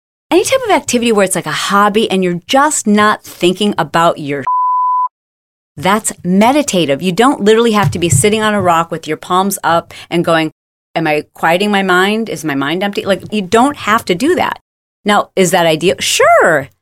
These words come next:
Some people are really good at meditating, but for some <laughs> people,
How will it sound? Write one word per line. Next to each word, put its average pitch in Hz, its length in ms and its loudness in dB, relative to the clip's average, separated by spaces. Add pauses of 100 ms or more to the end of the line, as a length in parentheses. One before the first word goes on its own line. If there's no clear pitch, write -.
(320)
Some 294 680 2
people 262 360 2
are 233 120 4
really 320 280 2
good 359 280 2
at 214 80 0
meditating, 175 440 0
but - 160 0
for - 80 2
some 381 240 2
<laughs> - 80 -4
people, 254 320 2